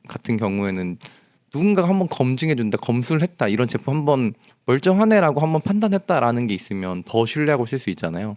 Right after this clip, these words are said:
근데 알리익스프레스가 하는 거를 제가, 저희가 막 이렇게 신뢰하진 않을 거니까. 물론 알리가 너무 글로벌 기업이긴 하지만요.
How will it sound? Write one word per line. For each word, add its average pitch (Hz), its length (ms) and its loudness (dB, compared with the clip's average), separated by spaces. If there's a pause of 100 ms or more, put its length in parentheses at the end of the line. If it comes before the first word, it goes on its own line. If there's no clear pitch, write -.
(360)
근데 - 120 -4
알리익스프레스가 117 920 -2
하는 135 380 -4 (380)
거를 107 220 -2
제가, 98 400 -4
저희가 110 320 0
막 92 240 -4
이렇게 - 160 -16
신뢰하진 151 500 -2
않을 92 220 -6
거니까. 92 720 -8 (540)
물론 113 160 2
알리가 117 220 2
너무 123 240 2
글로벌 127 360 2
기업이긴 110 300 -2
하지만요. 98 520 -4